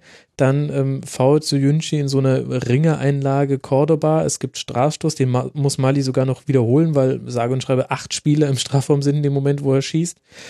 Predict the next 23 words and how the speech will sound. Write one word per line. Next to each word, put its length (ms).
Aber 180
er 180
trifft 280
ihn 140
zweimal 580
in 100
dieselbe 460
Ecke. 260
Easy. 540
Zwei 240
zu 160
null, 240
neunzehnte 500
Minute. 560
Und 160
dann 140
kommt 200
man 100
gerade 460
wieder 240
ran. 220
Freiburg 420
hatte 280